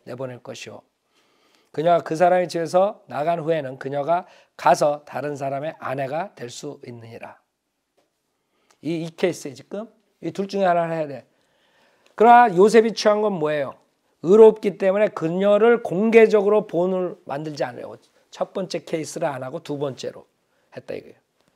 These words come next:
만들지 아니하고 은밀히 단절하려고 작정하더라. 그러니까 요셉은 생각해봐요. 예? 그 애를 뱄으니까 당연하게 그렇게 생각했을 거 아니야. 그건 당연한 거죠.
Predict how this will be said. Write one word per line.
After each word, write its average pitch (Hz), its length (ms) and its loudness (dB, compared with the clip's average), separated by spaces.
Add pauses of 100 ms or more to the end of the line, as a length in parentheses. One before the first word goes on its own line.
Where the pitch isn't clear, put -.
(760)
만들지 151 360 -8
아니하고 139 720 -4
은밀히 196 540 -2
단절하려고 139 760 -10
작정하더라. - 580 -16 (1120)
그러니까 202 280 2 (500)
요셉은 208 640 2 (560)
생각해봐요. 208 580 -4 (640)
예? 196 200 -8 (640)
그 175 520 0
애를 214 320 4
뱄으니까 196 520 -2
당연하게 202 580 2
그렇게 185 200 -8
생각했을 190 440 -6
거 - 80 -14
아니야. 156 260 -16 (720)
그건 226 140 -18
당연한 175 360 -6
거죠. 147 200 -18